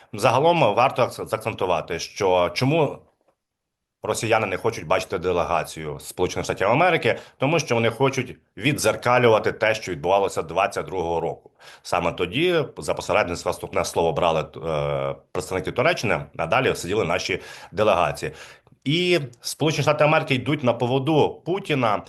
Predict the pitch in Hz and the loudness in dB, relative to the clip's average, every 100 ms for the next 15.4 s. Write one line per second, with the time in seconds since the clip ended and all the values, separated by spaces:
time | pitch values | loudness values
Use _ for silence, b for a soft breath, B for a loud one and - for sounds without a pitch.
0 | B B B - 98 104 139 - 120 190 | B B B -20 -4 4 4 4 2 2
1 | 214 156 107 87 - 196 196 117 123 123 | 0 -4 -6 -8 -4 -4 -2 0 2 2
2 | 123 135 113 110 110 90 82 80 73 73 | 2 0 0 -2 -4 -8 -8 -6 -6 -6
3 | - - 202 156 156 139 117 156 180 165 | -2 0 0 2 2 4 4 4 2 2
4 | 127 101 151 196 196 190 - 104 131 170 | 0 0 0 0 2 2 2 -2 -4 -4
5 | 117 - 120 131 180 185 117 107 104 101 | -4 -2 -4 0 0 0 -2 -2 -4 0
6 | 117 160 160 - 139 139 92 90 110 120 | 2 2 0 -4 -6 -4 -6 -4 -2 0
7 | 104 - B B B B _ _ _ _ | 0 -2 B B B B _ _ _ _
8 | _ 98 104 113 87 - 80 78 - 85 | _ -6 -4 -4 -4 -2 0 0 -2 -2
9 | 120 139 - 127 175 175 123 104 123 123 | 2 2 2 2 0 2 -2 2 2 2
10 | 120 107 101 98 - 110 107 - 135 135 | 0 0 2 2 0 -4 -4 -4 -6 0
11 | 110 - 104 127 135 - 107 98 90 80 | 0 0 -2 0 -2 -4 -6 -4 -4 -6
12 | 95 107 110 104 98 110 104 95 85 76 | -6 2 4 6 6 4 0 -4 -8 -6
13 | - 98 90 101 98 90 85 - 78 76 | -4 -4 -4 -4 -4 -4 -4 -6 -8 0
14 | 92 90 - 92 104 98 92 85 - 110 | 2 2 2 2 0 -2 -8 -4 0 0
15 | 98 85 - | -2 -6 -6